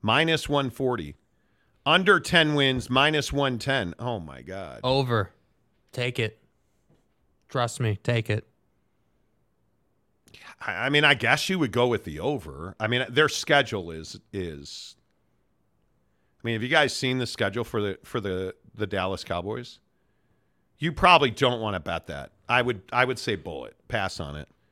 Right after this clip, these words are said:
Speaker 2: I mean, the schedule is tough. There's no doubt. I mean,
Speaker 1: At
Speaker 2: they're
Speaker 1: the Giants, Jets, at the Cardinals, there's one win. Patriots.
Speaker 2: You don't think they can beat either,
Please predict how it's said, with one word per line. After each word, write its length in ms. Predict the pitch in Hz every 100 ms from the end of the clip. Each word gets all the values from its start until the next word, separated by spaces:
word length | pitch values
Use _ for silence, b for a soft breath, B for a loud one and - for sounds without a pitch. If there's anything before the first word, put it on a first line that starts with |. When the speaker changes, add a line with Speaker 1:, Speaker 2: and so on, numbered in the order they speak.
| _ _ _ -
Speaker 2:
I 40 | 160
mean, 100 | 175
the 60 |
schedule 380 | 170 214 160 131
is 120 | 98
tough. 240 | - 95 85
There's 160 | 104
no 160 | 110 92
doubt. 260 | 87 85 90
I 40 |
mean, 140 | 90
Speaker 1:
At 180 | 135 170
Speaker 2:
they're 80 | 175
Speaker 1:
the 100 | 185
Giants, 560 | 143 160 151 147 127 -
Jets, 480 | - 123 123 - -
at 240 | 135 147 -
the 80 | 151
Cardinals, 580 | 147 127 120 120 110
there's 260 | - 113 110
one 240 | 110 98
win. 280 | 87 80 101 - _ _ _ _ _ _ _ _
Patriots. 300 | - 175 139
Speaker 2:
You 60 | 233
don't 160 | -
think 160 | - 277
they 120 | 131
can 140 | -
beat 160 | 220 185
either, 320 | 120 180 196